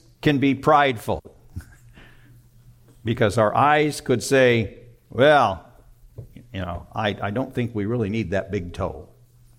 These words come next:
Our eyes could say, "I don't think we need these things that stick out too far on the side of your head. We can get along just fine without those. You can hear without this."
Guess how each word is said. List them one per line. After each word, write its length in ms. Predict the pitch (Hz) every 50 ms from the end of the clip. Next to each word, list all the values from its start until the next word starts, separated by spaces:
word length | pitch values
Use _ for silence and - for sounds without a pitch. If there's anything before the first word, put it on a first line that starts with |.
| - - - - - - - - _ _ - _ _ _ - - -
Our 180 | - 107 107 -
eyes 400 | 110 127 131 131 131 127 120 -
could 160 | - 107 90
say, 260 | - - 104 90 90
"I 160 | 87 - 104
don't 200 | 117 143 131 117
think 180 | - 139 127 131
we 100 | 131 123
need 260 | 120 135 139 131 101
these 200 | 104 110 107 -
things 280 | - 127 120 113 104 113
that 120 | 110 113
stick 260 | - - - 127 127
out 220 | 131 127 120 - -
too 120 | - 107
far 240 | - - 107 95 92
on 100 | 87 85
the 60 | 82
side 280 | - 117 104 101 101 95
of 60 | 98
your 120 | 92 87
head. 380 | - 113 107 82 - 76 - - - - - - - - - -
We 80 | 131 127
can 60 | 131
get 100 | 127 120
along 280 | 120 120 120 120 110
just 180 | 110 110 - -
fine 320 | - 123 117 110 101 98
without 320 | 92 85 - 92 87 87 -
those. 180 | - 90 82
You 120 | 101 139 131
can 120 | - 101
hear 260 | 82 - 165 185 165
without 320 | 113 110 98 101 95 92 -
this." 440 | 110 90 78 - - - - -